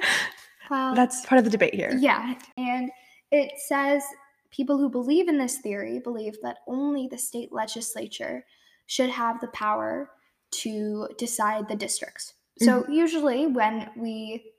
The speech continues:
Speaker 2: decide, when our state legislatures draw up maps of the district, our state courts and also our, um, our Congress, our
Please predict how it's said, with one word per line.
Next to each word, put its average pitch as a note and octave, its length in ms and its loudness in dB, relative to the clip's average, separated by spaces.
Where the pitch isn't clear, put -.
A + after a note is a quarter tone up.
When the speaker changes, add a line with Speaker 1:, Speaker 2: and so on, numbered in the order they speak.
Speaker 2:
decide, G#3+ 600 4
when G#3 260 -4
our A3 260 -2
state - 260 -2
legislatures A3 800 -2
draw A#3 200 6
up A#3 240 2
maps C4+ 440 6
of G#3+ 120 -4
the G#3+ 100 -4
district, G#3 680 -4
our G#3 520 2
state - 500 -4
courts - 600 -6
and B3 400 2
also A3 840 -2
our, G#3 600 -2
um, G#3 380 -4
our A3+ 100 -2
Congress, A#3+ 760 2
our A3 240 -4